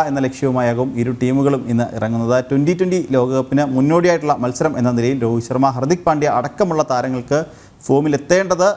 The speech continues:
അനിവാര്യമാണ്. വൈകിട്ട് ഏഴ് മുപ്പതിന് മുംബൈയുടെ സ്വന്തം തട്ടകമായ വാങ്കഡയിലാണ്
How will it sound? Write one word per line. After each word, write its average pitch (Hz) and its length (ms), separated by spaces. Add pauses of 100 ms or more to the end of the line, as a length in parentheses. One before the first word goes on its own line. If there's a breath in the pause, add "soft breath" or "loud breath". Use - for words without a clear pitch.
(180)
അനിവാര്യമാണ്. 131 800 (600 loud breath)
വൈകിട്ട് 127 240
ഏഴ് 147 200
മുപ്പതിന് 143 460
മുംബൈയുടെ 127 400
സ്വന്തം 175 320
തട്ടകമായ 139 500 (140)
വാങ്കഡയിലാണ് 131 680